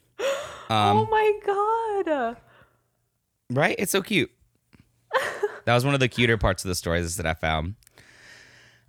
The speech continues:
Speaker 1: Um, unlike the Leshy, the Moss people are usually helpful to humans as long as you're being respectful to the forest. So it's like,
Speaker 2: Hmm.
Speaker 1: they're never gonna, like, cause a storm or a ruckus or be mean to you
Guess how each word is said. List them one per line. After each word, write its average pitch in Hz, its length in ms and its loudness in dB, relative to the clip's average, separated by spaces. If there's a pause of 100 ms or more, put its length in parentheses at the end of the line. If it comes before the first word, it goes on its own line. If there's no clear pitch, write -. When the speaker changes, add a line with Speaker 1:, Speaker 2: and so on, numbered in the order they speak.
Speaker 1:
Um, 104 440 2 (500)
unlike 120 380 6
the 139 120 2
Leshy, 110 580 4 (200)
the 110 140 0
Moss 110 360 4
people 104 600 0 (380)
are 107 140 4
usually 101 760 2 (420)
helpful 131 520 0
to 147 60 2
humans 165 680 2 (720)
as 101 220 0
long 107 200 4
as 101 140 2
you're 98 80 2
being 90 240 2
respectful 85 600 0
to - 100 -6
the 76 100 -2
forest. - 460 -8 (200)
So - 140 -12
it's 92 80 -4
like, 80 240 -2 (300)
Speaker 2:
Hmm. 196 380 -12 (180)
Speaker 1:
they're 104 100 2
never 104 240 4
gonna, 85 220 2
like, - 240 -2 (340)
cause 98 320 2
a 101 60 -4
storm 98 500 4
or 78 80 0
a 92 60 4
ruckus 90 480 0
or 85 40 -2
be 87 120 2
mean 104 280 2
to 80 140 -6
you 78 300 -2